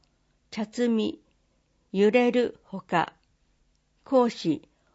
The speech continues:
鬼沢よし子氏。生涯学習音楽指導員。対象、女性。定員、各先着十五人。持ち物、飲み物。申し込みは電話で。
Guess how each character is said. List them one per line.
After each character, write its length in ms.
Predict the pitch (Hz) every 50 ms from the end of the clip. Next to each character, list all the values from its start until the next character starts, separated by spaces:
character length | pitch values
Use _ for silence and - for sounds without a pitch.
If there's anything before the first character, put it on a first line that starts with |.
| _
鬼 320 | - 180 208 240 262 262 208
沢 260 | 254 240 226 220 214
よ 160 | 220 233 240
し 120 | 226 - -
子 120 | - 156
氏。 320 | - - - - - - _ _ _ _ _ _ _ _ _ -
生 280 | - 247 247 254 254 254
涯 180 | 254 247 247 226
学 240 | 247 240 240 -
習 320 | - - - 170 170 160 -
音 220 | - 190 214 240 247
楽 200 | 247 247 240 -
指 280 | - - - 214 175 220
導 240 | 220 208 185 165
員。 320 | 147 143 151 147 139 - - _ _ _ _ _ _ _ _
対 220 | - 220 226 233 226
象、 460 | - - - 208 190 185 175 - - -
女 180 | 160 - 180 180
性。 460 | - - 214 190 180 175 165 - - _ _ _ _ _ _ _ _ _
定 320 | - 262 247 240 240 240 240
員、 240 | 220 208 202 190 - _ _ _ _ -
各 320 | - 269 254 - 220 180
先 300 | 170 - 226 233 240 233
着 260 | - 233 220 - 202
十 240 | 170 175 208 214 214
五 140 | 208 175 160
人。 320 | 151 147 143 147 - 254 - _ _ _ _ _ _ _ _ _ _ -
持 140 | 190 190 196
ち 180 | - - 262
物、 380 | 247 240 226 196 156 147 131 - _ _ _ _ _ -
飲 160 | 170 180 190
み 120 | 226 233
物。 340 | 220 202 170 139 139 127 - _ _ _ _ _ _ _ _ _ _ -
申 220 | 190 208 240 262 247
し 100 | - -
込 140 | - 226
み 180 | 220 214 220 214
は 160 | 208 196 180
電 240 | 147 180 170 175 170
話 160 | 165 165 156
で。 240 | 151 156 151 - -